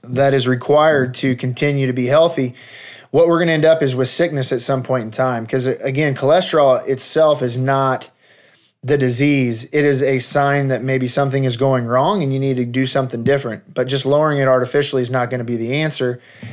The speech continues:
And we know this because now that, uh, they're actually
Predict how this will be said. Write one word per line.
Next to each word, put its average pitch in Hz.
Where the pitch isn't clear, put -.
And 131
we 139
know 196
this 185
because 156
now 165
that, 151
uh, 139
they're 151
actually 143